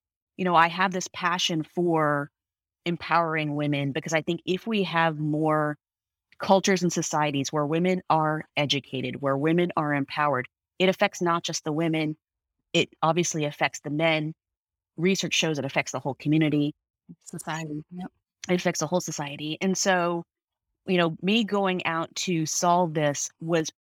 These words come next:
Speaker 1: partially, you know, being the change I wanna see in the world,
Speaker 2: Mm-hmm.
Speaker 1: right? So, okay, well, let me go as a woman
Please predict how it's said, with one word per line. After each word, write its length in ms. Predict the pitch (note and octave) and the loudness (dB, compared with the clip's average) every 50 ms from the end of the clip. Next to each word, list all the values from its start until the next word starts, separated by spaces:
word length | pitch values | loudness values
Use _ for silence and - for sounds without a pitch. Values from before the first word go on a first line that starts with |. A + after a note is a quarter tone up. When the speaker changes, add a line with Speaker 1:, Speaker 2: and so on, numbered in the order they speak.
| _ - | _ -14
Speaker 1:
partially, 840 | - - A#3+ C4+ D#4 D4 - - F3+ D#3+ D#3+ D3+ D3+ D#3 D#3 D#3 - _ _ _ _ _ _ _ | -4 2 2 4 4 4 2 -2 -2 -2 -4 -2 -2 -4 -4 -6 -10 _ _ _ _ _ _ _
you 100 | - F3+ | -2 0
know, 200 | E3 D#3+ D#3 - _ _ | 0 0 0 -2 _ _
being 220 | - F3 F3+ F3+ | 2 2 2 2
the 60 | E3+ D#3+ | 0 -2
change 260 | - F3+ E3 E3 D#3 | -2 -2 -2 0 0
I 80 | D#3 D3+ | 0 0
wanna 220 | D3 D3 D3 D3 | 0 0 -2 -2
see 180 | C#3+ - F#3 F3+ | -2 -2 -2 -2
in 80 | E3+ | -2
the 80 | D3 C3 | -2 -2
world, 240 | B2 B2+ B2+ F3 D#3+ | -2 -2 0 0 -2
Speaker 2:
Mm-hmm. 100 | D3 E3 | -2 -2
Speaker 1:
right? 240 | C3+ C#3+ E3 F3 - | -4 -4 -4 -4 -4
So, 440 | - - E3+ D#3 D3+ D3+ D3+ D3+ - _ _ _ _ _ _ _ _ _ - | -2 0 2 2 2 2 0 -2 -6 _ _ _ _ _ _ _ _ _ -2
okay, 200 | - - E3 D#3 | 2 4 6 6
well, 140 | D#3 E3+ E3+ | 6 6 6
let 200 | F#3 G3+ A3 F3+ | 8 6 6 6
me 220 | G3 G3+ G3+ G3 | 4 4 4 4
go 400 | E3 - F3+ E3 E3 D#3+ D#3+ D#3+ - - | 2 2 4 4 4 4 2 0 2 2
as 240 | D#3 E3 E3+ E3+ | 2 2 2 0
a 40 | F3+ | -2
woman 520 | E3 D#3 D3+ D3 D3 D3 D3 D3 D3 D3 | -2 -2 -2 0 0 0 2 0 0 -2